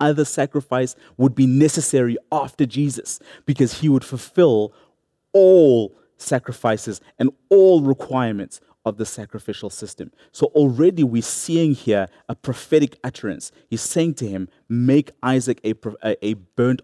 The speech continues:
offering," because the burnt offering that he, uh, w-, would, would point to what he would, what he, uh, God would speak to Moses hundreds of years later. What he would speak to Moses hundreds of years later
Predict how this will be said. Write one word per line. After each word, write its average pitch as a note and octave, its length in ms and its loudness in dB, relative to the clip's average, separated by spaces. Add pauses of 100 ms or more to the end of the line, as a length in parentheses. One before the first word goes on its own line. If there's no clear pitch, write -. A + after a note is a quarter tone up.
offering," G2+ 420 -10 (220)
because G#2+ 240 -8
the G2+ 100 -6
burnt C3 380 0 (100)
offering G2+ 460 -6 (240)
that A2+ 100 0
he, - 160 -12 (100)
uh, E2+ 140 -12
w-, A2+ 220 -2
would, A2 220 -6 (180)
would A2 180 -6
point C3+ 320 0
to - 160 -14
what A2+ 200 -2
he - 120 -12
would, A2 340 -8
what A2 200 -6
he, - 180 -20
uh, G#2 60 -6
God A#2 320 -4
would A2+ 120 -10
speak - 380 -10
to - 100 -10
Moses C3+ 640 0 (220)
hundreds B2 360 -2
of G#2+ 140 -4
years A2 240 -4
later. A#2 380 0 (300)
What A#2 160 -2
he C3+ 100 -2
would B2 80 2
speak - 300 -8
to C3 100 -2
Moses D3 460 0
hundreds A#2+ 360 -6
of G#2+ 140 -8
years A2+ 200 -6
later A2 360 -2